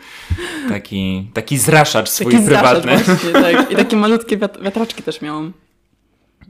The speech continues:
Speaker 2: No to, no to ciekawie. Fajnie, fajnie, że, że porawisz, potrafisz sobie z tym upałem poradzić. Mm, i w ogóle mam wrażenie, tak jak, y, sobie patrzyłem na ciebie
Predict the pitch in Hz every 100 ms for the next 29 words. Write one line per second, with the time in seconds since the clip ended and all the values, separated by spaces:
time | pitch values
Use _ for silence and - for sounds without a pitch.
0 | - 117 104 98 104 107 107 98 104 120
1 | - 156 98 95 95 117 _ - - 123
2 | 107 104 139 117 104 107 113 110 117 113
3 | 127 131 123 117 120 107 - 127 120 117
4 | - 110 113 117 117 117 127 113 113 139
5 | 117 95 95 - - - - - _ -
6 | 85 95 95 95 98 - - _ - 113
7 | 120 135 139 131 127 117 117 101 95 101
8 | 143 147 _ - 101 101 95 - 95 101
9 | 98 95 - 95 98 90 - - 101 -
10 | 110 95 92 92 92 - 107 98 - 87
11 | 85 90